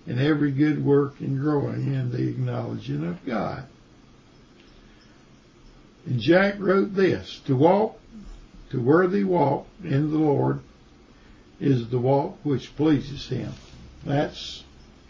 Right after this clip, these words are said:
good plain English there. It's, uh, not hard to understand.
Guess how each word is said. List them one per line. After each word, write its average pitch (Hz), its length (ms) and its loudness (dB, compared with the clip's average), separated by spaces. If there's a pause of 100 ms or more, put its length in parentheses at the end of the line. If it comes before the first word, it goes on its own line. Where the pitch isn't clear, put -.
(600)
good 147 260 -2
plain 151 360 0
English 139 560 -4 (320)
there. 131 400 -8
It's, 135 300 -8
uh, 143 320 -8
not 131 240 -4
hard 139 300 -6
to 135 120 -4
understand. 143 640 -6